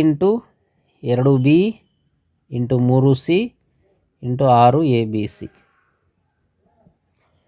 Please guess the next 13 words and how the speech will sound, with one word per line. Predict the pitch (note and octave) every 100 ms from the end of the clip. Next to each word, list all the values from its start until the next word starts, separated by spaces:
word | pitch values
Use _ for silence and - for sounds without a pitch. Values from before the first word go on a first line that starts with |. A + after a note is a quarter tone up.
| _ _ _ D3+
ಈಗ | D3 C#3+
ಸಂಖ್ಯೆಗಳು | D3 D3+ D#3 F3 D3+
ಇಲ್ಲಿ | A3 F#3 A#2
ಒಂದು, | A2 G#2+ D3+ A3+ _ -
ಇಲ್ಲಿ | A2 A2 G#2+
ಎರಡು, | G#2+ B2 G3+ _ -
ಇಲ್ಲಿ | G#2+ G#2+
ಮೂರು, | A2+ A2 G#2+ D#3 - _ A#2+
ಇಲ್ಲಿ | A2 G#2
ಆರು, | G2+ A#2+ A3+ _ _ _ _ _ _ A2+
ಇಲ್ಲಿ | B2+ A3 - - A2+ A#2+
ಎ | B2+
ಅನ್ನೋದು | A#2+ D3+